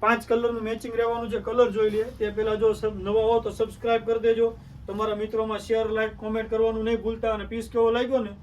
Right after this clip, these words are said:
એ કોમેન્ટ કરી દેજો. અને એકદમ લો રેન્જમાં આ વસ્તુ તમને આપી દેવાની છે અને એ પણ તમને ઘરે બેઠા આ વસ્તુ મળી રહેવાની છે.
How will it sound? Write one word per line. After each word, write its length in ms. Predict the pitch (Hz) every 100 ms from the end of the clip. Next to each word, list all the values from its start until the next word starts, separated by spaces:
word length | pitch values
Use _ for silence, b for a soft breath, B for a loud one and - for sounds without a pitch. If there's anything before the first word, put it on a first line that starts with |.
| B B B
એ 60 | 196
કોમેન્ટ 400 | 208 226 240 240
કરી 160 | 247
દેજો. 280 | 247 226 226
અને 140 | 220
એકદમ 280 | 226 220 247
લો 200 | 196 226
રેન્જમાં 320 | 240 240 240 226
આ 40 |
વસ્તુ 280 | 233 233 233
તમને 200 | 226 220
આપી 200 | 220 226
દેવાની 340 | 214 214 214
છે 160 | 185 170
અને 160 | 190
એ 100 | 208
પણ 260 | 226 240 254 - b b -
તમને 240 | 226 240 220
ઘરે 240 | 202 247 233
બેઠા 300 | 240 233 226
આ 40 |
વસ્તુ 260 | 233 233 233
મળી 200 | 226 226
રહેવાની 360 | 226 220 220
છે. 220 | 220 240